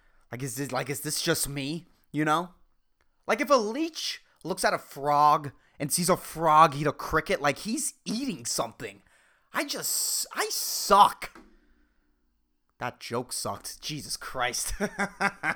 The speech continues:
But no matter how much I complain, you always know that there's someone suffering, you know, even more than you. Dude, I saw this fucking news article.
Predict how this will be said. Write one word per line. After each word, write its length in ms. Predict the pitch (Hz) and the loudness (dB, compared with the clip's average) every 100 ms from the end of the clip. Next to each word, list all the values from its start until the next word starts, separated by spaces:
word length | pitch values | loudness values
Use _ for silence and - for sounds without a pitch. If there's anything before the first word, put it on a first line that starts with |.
| - 123 - - - _ - | -4 -10 -10 -20 -20 _ -6
But 80 | |
no 80 | 240 | -2
matter 240 | 240 247 214 | 4 4 6
how 140 | 208 | 4
much 180 | 202 196 | 4 0
I 80 | 196 | -2
complain, 680 | 175 - - 127 123 110 - _ _ _ _ _ | -2 -2 -2 -2 -2 -6 -12 _ _ _ _ _
you 80 | - | 4
always 220 | 339 302 | 4 6
know 100 | 240 | 4
that 100 | 254 | 4
there's 140 | - 175 | 4 0
someone 340 | 180 160 151 | 0 0 -2
suffering, 800 | 131 - 147 - 139 131 123 117 - _ _ _ _ _ _ | -2 0 0 0 -2 -2 -4 -8 -14 _ _ _ _ _ _
you 80 | 233 | -6
know, 120 | 180 | -4
even 180 | 190 165 | -2 -4
more 260 | 127 123 117 | -2 -2 -2
than 180 | 120 | -4
you. 360 | 113 110 110 110 - - - - - | -4 -2 -2 -4 -10 -20 -20 -20 -4
Dude, 140 | 247 | 0
I 40 | |
saw 220 | 220 277 254 | 2 4 4
this 180 | 190 | 2
fucking 520 | - 208 208 175 139 143 | -2 -4 -4 -8 -6 -6
news 300 | 156 147 131 | -6 -4 -2
article. 500 | 117 110 - 98 | -4 -4 -8 -10